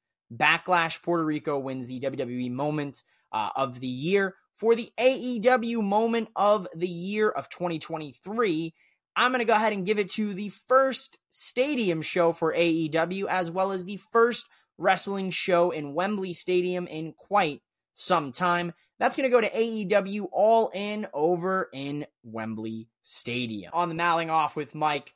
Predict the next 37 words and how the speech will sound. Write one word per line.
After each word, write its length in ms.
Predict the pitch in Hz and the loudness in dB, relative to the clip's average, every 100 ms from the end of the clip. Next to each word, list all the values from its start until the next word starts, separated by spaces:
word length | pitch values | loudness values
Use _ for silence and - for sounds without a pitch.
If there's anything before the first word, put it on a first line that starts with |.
| - | -14
year-end 540 | 143 170 165 156 151 | -2 -2 0 -4 -4
awards 680 | 143 143 156 143 131 120 - _ _ | -4 0 2 0 -4 -12 -18 _ _
for 120 | - | -12
twenty 260 | 131 180 160 | -4 0 0
twenty-three 840 | - 156 135 - 170 170 147 143 - | -2 -6 -6 -4 0 0 -2 -6 -4
for 140 | 160 | -4
professional 520 | 135 175 156 - 147 | 0 2 2 0 -4
wrestling, 520 | 160 175 - 160 160 - _ _ _ - | 0 0 0 -4 -4 -10 _ _ _ -6
you 140 | 196 | 0
know 280 | 233 233 226 | 8 10 10
I 200 | - 190 | 8 4
love 480 | 185 202 202 196 175 - | 4 8 8 6 2 -4
me 460 | 160 202 185 175 | -2 0 0 -2
some 360 | 165 185 160 143 | -2 -2 -2 0
big, 400 | 240 247 214 175 | 2 2 0 -8
meaty 420 | 170 180 247 277 285 | -6 -2 -2 -2 0
men 480 | 294 233 165 156 - _ _ _ | 2 2 2 -6 -14 _ _ _
bumping 720 | 123 113 175 196 185 180 185 - | -10 2 4 4 2 -2 -2 -10
meat. 460 | 123 143 156 139 120 | -10 -4 -2 -2 -6
And 80 | 135 | -10
if 100 | 135 | -4
you're 140 | 165 | -2
a 40 | 160 | 0
fan 280 | - 175 | 0 0
of 60 | 160 | 0
this 100 | 160 | -4
show, 480 | - 160 151 143 135 _ _ | -2 2 2 2 -2 _ _
you 120 | - 156 | -6 -2
know 140 | 160 | 0
that 100 | 156 | 4
I 140 | 151 | 4
absolutely 760 | 160 156 - 156 151 151 147 - - | 4 2 -2 -4 -4 -4 -6 -10 -10
love 480 | 143 156 151 131 | 0 2 2 -2
Big 300 | 135 151 135 123 | -4 -4 -6 -12
E. 340 | 147 143 143 | -8 -8 -8
And 180 | 131 131 | -10 -10
of, 140 | 127 | -10